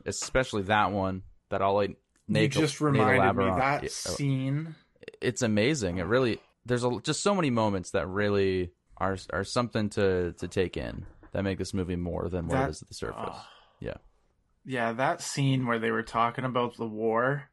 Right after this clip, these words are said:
Speaker 2: and then he was talking about, "Oh, I had a buddy who was a scouter." The minute he said that, I was like, "Oh no,
Speaker 1: Yeah.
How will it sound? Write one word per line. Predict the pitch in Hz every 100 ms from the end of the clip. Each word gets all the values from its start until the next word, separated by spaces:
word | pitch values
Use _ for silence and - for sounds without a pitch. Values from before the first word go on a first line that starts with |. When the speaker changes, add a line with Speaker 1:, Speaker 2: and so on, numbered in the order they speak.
| _ _ _ _ _ _
Speaker 2:
and | 139
then | 135 135
he | 139
was | 123 -
talking | 123 123 120 123
about, | 113 117 113 98 - _ -
"Oh, | 123 131
I | 117 120
had | 120
a | 117
buddy | 110 127 127 113 113
who | 117
was | 110 95
a | 90
scouter." | - - 135 123 113 101 92 110 - - - - - -
The | 131
minute | 127 127 135 143 156
he | 135 135
said | - - 117 120
that, | 131 139 156 120
I | 131
was | 127 113
like, | 123 110 98 - _ _ _ _ _ _
"Oh | - 113
no, | 98 101
Speaker 1:
Yeah. | 95 92 101